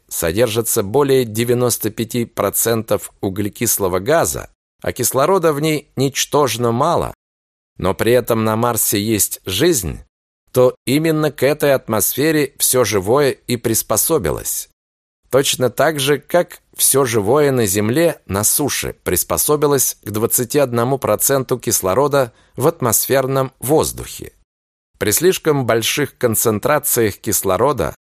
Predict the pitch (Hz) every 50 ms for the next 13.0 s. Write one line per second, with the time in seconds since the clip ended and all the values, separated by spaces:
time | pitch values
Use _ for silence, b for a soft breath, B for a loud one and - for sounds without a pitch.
0 | _ _ _ _ _ _ - 82 85 87 101 95 - - 117 113 110 107 104 104
1 | 104 101 98 127 160 160 139 135 147 135 - - 151 143 - _ _ _ _ _
2 | _ - - 117 156 156 156 160 - - 135 127 - - - 117 107 - 143 147
3 | 139 - - - - 113 101 - 104 104 101 117 135 139 135 131 127 127 123 117
4 | 110 - _ _ - 104 - 107 107 107 104 120 135 127 101 78 65 58 50 -
5 | - _ _ _ _ _ _ _ _ _ _ _ _ _ - 95 117 120 - -
6 | 143 147 170 185 185 156 98 73 64 - _ _ _ - 160 156 - - 147 135
7 | 123 - - 135 127 127 123 - - 156 147 131 - - 113 117 113 - - 127
8 | 113 90 - - - - 104 95 90 82 85 117 135 139 135 131 127 131 120 113
9 | - _ - 98 104 98 95 107 107 104 104 107 101 98 92 92 135 156 120 90
10 | 71 64 58 - - - _ _ _ _ _ _ _ _ _ - - - - 101
11 | 85 - 170 180 175 165 - - _ - 131 165 170 156 135 120 120 120 - -
12 | - 117 143 139 - - - 151 151 170 175 139 98 82 78 65 64 67 62 55